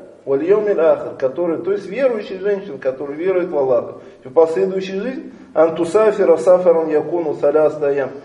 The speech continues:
отправляться в путешествие, которое занимает собой три дня, фасуайда и больше. «Илля ва маага абуга»,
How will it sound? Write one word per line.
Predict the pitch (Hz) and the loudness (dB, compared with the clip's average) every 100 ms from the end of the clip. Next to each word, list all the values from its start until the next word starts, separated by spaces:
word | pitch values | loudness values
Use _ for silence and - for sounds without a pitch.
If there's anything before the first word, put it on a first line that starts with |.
| - | -8
отправляться | 131 123 156 165 175 196 - 147 | -2 0 4 4 4 4 2 -4
в | |
путешествие, | 156 147 165 - 208 - 180 | -10 -10 -8 -2 -2 -2 -4
которое | - 151 175 170 139 | 0 0 2 0 -2
занимает | 139 151 160 175 160 | -4 -4 0 2 2
собой | 160 151 156 175 | 2 0 2 2
три | 175 175 170 160 | 0 -2 -4 -4
дня, | 151 160 185 214 - - - - - _ _ | -4 2 2 2 -2 -10 -18 -20 -20 _ _
фасуайда | - 156 - 175 151 151 147 143 139 143 | 2 2 4 4 4 4 4 4 2 0
и | |
больше. | 135 143 135 - - - - - - - - _ _ | 0 2 2 -4 -12 -16 -20 -20 -20 -20 -20 _ _
«Илля | 240 247 240 240 277 302 202 | -4 -4 0 6 8 8 6
ва | 185 | 4
маага | 196 233 214 190 202 | 4 4 4 6 4
абуга», | 170 156 165 175 175 160 170 170 | 4 2 2 2 2 4 4 2